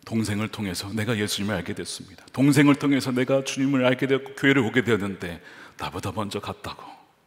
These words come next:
제가 그분을 꽉 안아드렸습니다." 집사님,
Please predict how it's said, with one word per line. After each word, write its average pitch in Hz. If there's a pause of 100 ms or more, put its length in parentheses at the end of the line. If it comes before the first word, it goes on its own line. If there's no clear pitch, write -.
(720)
제가 73
그분을 76 (360)
꽉 -
안아드렸습니다." - (840)
집사님, 82